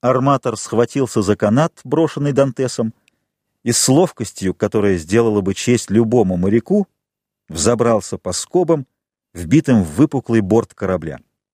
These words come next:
А Дантес вернулся на своё прежнее место, уступая разговор тому, кого он назвал Дангларом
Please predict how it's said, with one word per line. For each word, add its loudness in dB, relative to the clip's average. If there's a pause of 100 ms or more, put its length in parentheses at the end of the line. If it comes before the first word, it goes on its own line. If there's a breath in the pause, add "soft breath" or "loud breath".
(760)
А -4
Дантес 0
вернулся 0
на 4
своё 0
прежнее 0
место, 2 (680)
уступая 2
разговор 0
тому, -2
кого 0
он 0
назвал 0
Дангларом -2